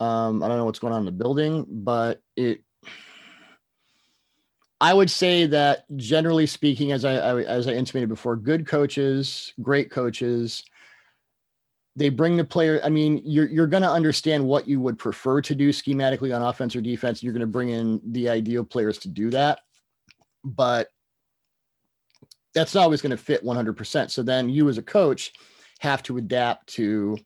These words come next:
what you have. I mean, you look at Brandon Staley, one year as the Rams defensive coordinator, had the top defense in the N F L, um, put Jalen Ramsey back in the star position he played in at, uh, Florida State,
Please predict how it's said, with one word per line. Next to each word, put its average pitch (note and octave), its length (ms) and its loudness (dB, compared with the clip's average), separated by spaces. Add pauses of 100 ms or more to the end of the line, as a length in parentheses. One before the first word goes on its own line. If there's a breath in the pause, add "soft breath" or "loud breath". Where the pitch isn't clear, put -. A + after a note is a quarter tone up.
(1080)
what B2 260 -4
you G2 100 -2
have. G#2+ 380 -2 (440 loud breath)
I A#2+ 60 0
mean, B2 180 0
you C#3+ 80 4
look D3 140 2
at G2 100 -6
Brandon B2+ 280 0
Staley, C3 340 0
one C3 320 0
year D#3 240 2
as A#2+ 140 0
the A2+ 80 -4
Rams A#2+ 260 -2
defensive A2 400 -6
coordinator, A2+ 420 -2
had G#2+ 140 -2
the G2+ 80 -4
top B2 380 -2
defense A#2 440 -4
in G#2+ 60 -6
the G#2+ 120 -2
N G#2 80 -4
F G2+ 120 -10
L, A#2 360 0 (600 soft breath)
um, G#2+ 600 0 (100)
put C3 220 0
Jalen B2 280 -2
Ramsey A#2+ 280 -2
back A2+ 240 -2
in A2+ 60 -4
the G2 80 -4
star B2+ 280 0
position A#2 400 -6
he A2 80 -2
played A2 300 -2
in G#2+ 400 -2
at, F#2+ 180 -6 (120)
uh, F2+ 120 -4
Florida G#2 380 -4
State, D3 480 0